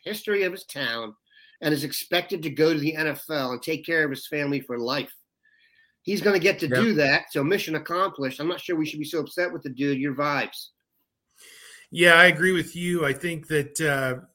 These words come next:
Speaker 2: you know, I'm a Reds fan. I can remember that Ken Griffey Junior one year had a hamstring and it lingered,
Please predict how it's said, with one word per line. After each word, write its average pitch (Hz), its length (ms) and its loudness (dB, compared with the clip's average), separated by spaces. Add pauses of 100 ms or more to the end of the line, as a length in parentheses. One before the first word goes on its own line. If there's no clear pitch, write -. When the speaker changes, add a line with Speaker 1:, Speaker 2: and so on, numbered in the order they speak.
(220)
Speaker 2:
you 147 80 -10
know, 135 220 -4
I'm 139 220 -4
a 143 60 0
Reds 147 360 0
fan. 135 260 -2
I 135 60 -2
can 131 180 -8
remember 135 380 -2
that 120 260 -8
Ken 143 160 -4
Griffey 131 320 -6
Junior 135 400 -2
one 123 240 -4
year 120 220 -4
had 120 180 -4
a 113 80 -4
hamstring 120 640 -4
and 117 80 -4
it 120 160 -6
lingered, 120 440 -4